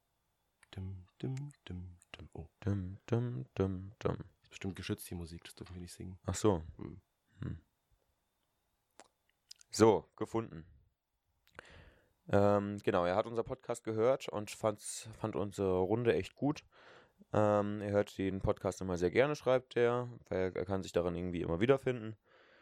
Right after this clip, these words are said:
Speaker 2: Ähm, genau. Und jetzt kommt mein größt-, äh, mein größter Fehler an der Börse war der Kauf von Bremer Vulkan. Äh, Schiffsbauunternehmen. Das war noch zu D-Mark-Zeiten. Also im vorigen Jahrtausend, schreibt er.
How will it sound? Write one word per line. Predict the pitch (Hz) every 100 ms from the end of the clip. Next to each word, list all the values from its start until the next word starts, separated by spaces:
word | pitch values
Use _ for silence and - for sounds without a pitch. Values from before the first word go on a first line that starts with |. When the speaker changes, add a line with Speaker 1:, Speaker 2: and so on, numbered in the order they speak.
| _ _ -
Speaker 2:
Ähm, | 101 101 98 101 101
genau. | 123 98 78
Und | - 110
jetzt | 107 -
kommt | - 139 160 -
mein | 104 117
größt-, | - 131 - -
äh, | 117
mein | 110 131
größter | 143 139 131
Fehler | - 127 127
an | 120
der | 110
Börse | 101 110 110 113 92
war | 95 98
der | 92 95
Kauf | - 101
von | - 95 92
Bremer | 101 98 90
Vulkan. | 82 - 85 110 160 _ - - _ _ _ - _ - - - - - -
Äh, | - 98 92
Schiffsbauunternehmen. | 95 131 - 123 123 127 131 127 135 147
Das | 135 -
war | 104
noch | 104 98
zu | -
D-Mark-Zeiten. | 90 104 135 - - 139 135 143 139 _ - _ _ -
Also | 101 101 87
im | 92
vorigen | 107 107 98
Jahrtausend, | 90 92 98 98 87
schreibt | - 80 -
er. | 82